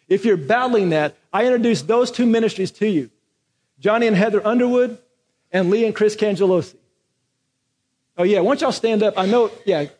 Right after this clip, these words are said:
Chris and Leah, stand up. Heather, I know Johnny's not here. He's, he's, he's in crew.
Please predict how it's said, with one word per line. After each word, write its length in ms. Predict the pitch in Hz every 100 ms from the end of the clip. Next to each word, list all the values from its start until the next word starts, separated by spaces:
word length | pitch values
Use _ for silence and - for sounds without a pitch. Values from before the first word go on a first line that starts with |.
| _
Chris 200 | 240 226
and 80 | 220
Leah, 120 | 208
stand 300 | 214 214 202
up. 240 | 196 175
Heather, 240 | 196 208 185
I 40 |
know 120 | 202
Johnny's 420 | 185 202 208 180
not 180 | 170 151
here. 240 | 139 147 156
He's, 160 | 147 143 151
he's, 240 | 175 - _ _ _ _ _ _ _
he's 140 | 185
in 100 | 170
crew. 280 | - 165 139